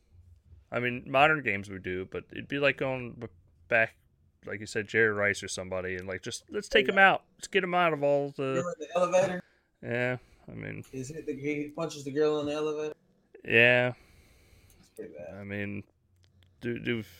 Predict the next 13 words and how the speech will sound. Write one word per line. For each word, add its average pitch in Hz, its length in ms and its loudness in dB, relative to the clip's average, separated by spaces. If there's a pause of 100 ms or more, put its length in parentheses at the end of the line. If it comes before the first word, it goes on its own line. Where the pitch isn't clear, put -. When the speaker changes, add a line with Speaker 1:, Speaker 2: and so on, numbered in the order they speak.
(420)
Speaker 1:
it's - 180 -10
such - 240 -2
a 131 60 0
weird 110 400 0
situation. 101 580 -4 (460)
But 139 100 6
I 165 80 12
understand 165 420 2
in 123 80 -2
Madden, 120 300 6
not, 110 240 2
you 131 100 0
know, 104 220 2